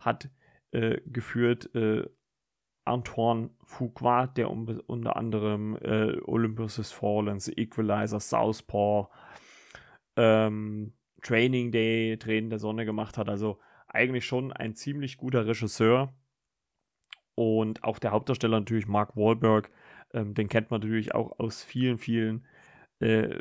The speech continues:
Filmen, wo er dabei war. Deswegen, äh, eigentlich hatte der Film oder hat Infinite eigentlich alle Zutaten, um wirklich ein geiles Action-Kino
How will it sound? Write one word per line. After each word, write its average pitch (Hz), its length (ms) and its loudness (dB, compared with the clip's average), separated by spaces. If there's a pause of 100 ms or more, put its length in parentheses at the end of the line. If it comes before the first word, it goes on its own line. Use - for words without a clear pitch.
Filmen, 131 1080 2
wo 123 260 0
er 113 160 2
dabei 110 420 2
war. 107 300 0 (680)
Deswegen, 120 600 2 (580)
äh, - 100 -12 (920)
eigentlich 151 360 2
hatte 135 160 2
der 123 120 6
Film 143 640 2
oder 120 240 -6
hat 123 220 -2
Infinite 131 480 -4
eigentlich 123 320 -6
alle 117 160 -4
Zutaten, 117 560 0
um 110 120 -4
wirklich 110 320 -2
ein 104 200 -4 (340)
geiles 120 380 2
Action-Kino 120 1500 -4